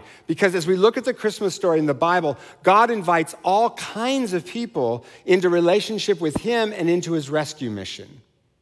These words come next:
including foreigners and non-believers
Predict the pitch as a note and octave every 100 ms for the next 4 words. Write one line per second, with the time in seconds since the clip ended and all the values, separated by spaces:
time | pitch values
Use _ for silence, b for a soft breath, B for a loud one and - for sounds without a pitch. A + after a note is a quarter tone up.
0 | _ _ _ _ - F#3 F#3 - B3+ D4+
1 | C4+ C#3 A#2 G3 G3+ - _ _ _ -
2 | - - C4+ A3+ D3+ A#2 C3 F3+ - F3+
3 | E3+ F3+ G3 E3+ A3+ C#4 F3+ C3+ A#2 G#2
4 | A2 C#3 D#3+